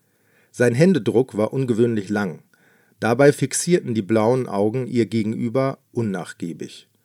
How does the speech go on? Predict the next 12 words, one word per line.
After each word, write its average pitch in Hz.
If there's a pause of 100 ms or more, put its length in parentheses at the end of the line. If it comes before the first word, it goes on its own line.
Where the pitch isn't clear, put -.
(580)
Obwohl 151
der 165
Anlass 131
denkbar 120
ungezwungen 110
war, 107
herrschte 135
eine 104
steife 120
und 123
formelle 120
Atmosphäre. -